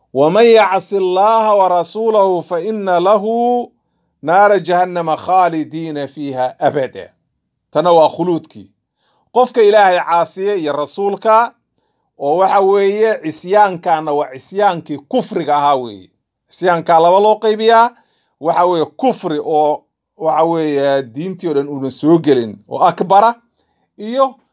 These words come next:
macaasi, macnaha qofku isagoo muslima uu dembi sameeyo. Marka tana waa tii kufriga ahayd weeye. "ومن يعص الله ورسوله", ay iimaan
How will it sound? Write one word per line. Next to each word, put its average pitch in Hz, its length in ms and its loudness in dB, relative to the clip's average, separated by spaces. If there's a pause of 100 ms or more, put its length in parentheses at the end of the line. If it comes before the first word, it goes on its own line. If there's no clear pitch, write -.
(180)
macaasi, 156 880 -2
macnaha 143 400 0
qofku 180 240 -6
isagoo 160 340 -2
muslima 208 520 -4
uu 233 160 -6
dembi 190 340 2
sameeyo. 104 460 -10 (300)
Marka 170 220 -4
tana 175 220 2
waa 165 160 6
tii 180 180 -6
kufriga 160 420 -6
ahayd 127 220 -4
weeye. 104 280 -20 (560)
"ومن 147 180 0
يعص 147 280 2
الله 170 280 4
ورسوله", 151 800 0
ay 170 320 -8
iimaan 190 680 -4